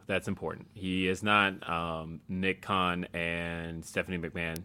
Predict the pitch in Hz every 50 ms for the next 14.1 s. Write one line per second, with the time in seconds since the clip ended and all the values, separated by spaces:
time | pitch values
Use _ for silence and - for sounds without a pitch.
0 | - - - - - 92 87 - - 87 85 - - 92 87 82 82 78 78 78
1 | 80 - - - 82 76 - - - 80 - 78 - 82 - - - - - -
2 | - - - - - - - - - - - - - - - - - - - -
3 | - - 95 92 92 90 92 92 92 90 90 - - - - 113 110 104 - -
4 | 98 107 - 123 107 - 113 95 - 107 95 92 92 90 87 95 95 87 - 87
5 | 82 95 92 92 - 101 95 90 - - - 107 104 110 110 - 127 127 131 -
6 | 151 147 139 156 156 165 170 170 175 170 165 - 185 180 175 - - - - -
7 | - - - - - - 107 98 92 107 104 101 98 95 95 95 90 - - 92
8 | 90 87 87 85 82 85 85 - - - - - - - - - - - - -
9 | - - - - - - - - - - - - - - - - - - - -
10 | - - - - 113 120 123 - 139 127 117 - 131 127 127 127 131 135 139 127
11 | - 127 123 127 131 127 113 139 139 135 139 143 143 139 127 123 135 - - 135
12 | 127 123 123 120 - - 123 110 - 110 101 92 101 101 95 95 98 95 95 92
13 | 92 - 95 92 90 98 98 95 98 101 98 98 98 95 92 90 87 87 82 -
14 | -